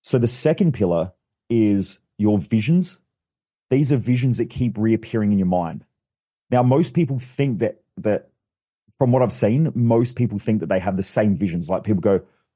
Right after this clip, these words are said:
"Well, I want to be rich," but not everybody wants to be rich. Or they'll say things like, um, a-, and I use this as an, as an example, "I've never thought about going to space.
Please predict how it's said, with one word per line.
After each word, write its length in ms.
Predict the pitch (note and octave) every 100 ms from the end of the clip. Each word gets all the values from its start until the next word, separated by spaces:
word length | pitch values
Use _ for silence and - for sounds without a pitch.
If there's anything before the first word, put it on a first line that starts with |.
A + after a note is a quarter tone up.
| _
"Well, 280 | A#2 A2+ G#2
I 120 | A#2
want 160 | C3+ C3+
to 40 |
be 120 | A#2 G#2+
rich," 380 | G2 - - _ _
but 100 | B2+
not 220 | C#3 D#3+ -
everybody 460 | C3+ C#3+ A2 A#2
wants 240 | G#2 G#2 G#2
to 80 | G2
be 120 | F#2+
rich. 400 | G2+ A2 - - _ _ -
Or 140 | B2+
they'll 100 | B2+
say 200 | B2 A#2+
things 260 | A2+ A#2+ G#2+
like, 180 | G#2 G2 _ _ _ _ -
um, 540 | F#2 E2+ E2+ D#2+ F2 - _ -
a-, 140 | -
and 320 | G#2+ G#2 A#2
I 40 | A#2+
use 180 | B2+
this 180 | A#2+ -
as 60 | A2
an, 460 | G2+ - G#2 G2+ -
as 140 | G2+
an 80 | F#2+
example, 520 | E2+ F#2 F#2+ F2 D#2 - _ _ _ -
"I've 220 | B2+ C3+
never 240 | B2+ A#2+
thought 220 | B2 A2+ G#2+
about 200 | F#2+ F2
going 200 | G2+ F#2
to 80 |
space. 440 | - F2+ - -